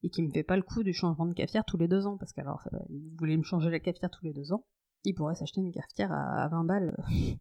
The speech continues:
<laughs> Parce que ça, c'est pas ok pour moi, en fait. Donc,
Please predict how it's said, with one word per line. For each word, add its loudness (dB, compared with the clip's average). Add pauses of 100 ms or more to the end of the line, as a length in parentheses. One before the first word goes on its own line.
<laughs> -6
Parce -2
que 2
ça, 0
c'est -8
pas 4
ok 2
pour 0
moi, 2
en 2
fait. -4 (580)
Donc, 4